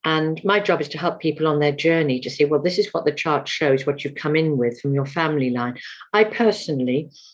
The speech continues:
um, accept the idea if there is a soul, which I think there is, this maybe this reincarnation, we come back.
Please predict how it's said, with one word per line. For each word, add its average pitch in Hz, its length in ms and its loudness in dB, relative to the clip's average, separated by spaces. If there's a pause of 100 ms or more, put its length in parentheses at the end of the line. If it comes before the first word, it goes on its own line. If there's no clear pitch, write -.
(160)
um, 156 280 2
accept - 360 -2
the 156 120 2
idea 151 300 4
if 147 80 -8
there 151 120 4
is 147 120 0
a 143 40 -4
soul, 156 520 2
which 147 160 -10
I 135 40 -6
think - 200 -8
there 139 160 2
is, 139 280 0 (420)
this 143 240 0 (120)
maybe 143 580 2 (500)
this 143 160 2
reincarnation, 135 840 2
we 127 80 -2
come 127 280 -4
back. 113 380 -6